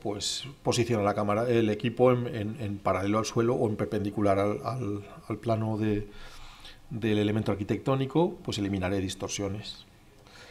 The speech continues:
El angular que me permite, pues, trabajar más fácil la perspectiva, trabajar mejor la dimensión, porque la perspectiva da sensación de profundidad y las líneas que convergen en la distancia con el angular se pueden forzar más. Muestra mejor el espacio en interiores, claro, necesito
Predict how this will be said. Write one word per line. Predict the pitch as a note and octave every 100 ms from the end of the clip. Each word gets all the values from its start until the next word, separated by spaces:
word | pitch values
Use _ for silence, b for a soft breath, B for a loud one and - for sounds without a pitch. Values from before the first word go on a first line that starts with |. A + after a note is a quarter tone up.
| B B
El | - A#2+
angular | A2+ A#2 C3+
que | C#3+
me | C#3+ C3
permite, | B2 C#3 E3 G#2+
pues, | G#2 G#2+
trabajar | A2 G#2+ B2+
más | B2 -
fácil | A#2+ B2
la | A#2+
perspectiva, | A#2+ - A2 D#3+ D#3 D#3+ - -
trabajar | G#2 F2+ G2+ G2+
mejor | G#2+ -
la | G2+
dimensión, | G#2 G#2 F#2+ C#3 D3+ G3 -
porque | - A2
la | F#2+
perspectiva | G#2 - G2+ G#2 G#2+
da | G2
sensación | G#2 G2+ G#2
de |
profundidad | G2+ A2+ A2+ G2+ G#2 B2 C3 - B B B -
y | A2
las | G#2
líneas | G#2+ A2+ G2+
que |
convergen | G#2 G#2+ A2 A2
en |
la | G#2
distancia | G2 C3 C3+ -
con | - G2
el |
angular | F2 F#2 F2+
se | E2+
pueden | - G2+ D#2+
forzar | G2+ - G#2
más. | G#2+ C#3+ D#3+ - - B B B B B B B -
Muestra | B2 C#3 C#3 A#2
mejor | A2+ A#2+
el | G#2+
espacio | - A2
en | G#2+
interiores, | G2+ G#2 B2+ C3+
claro, | - A2 B2+
necesito | B2 E2 A2 - G2+ G#2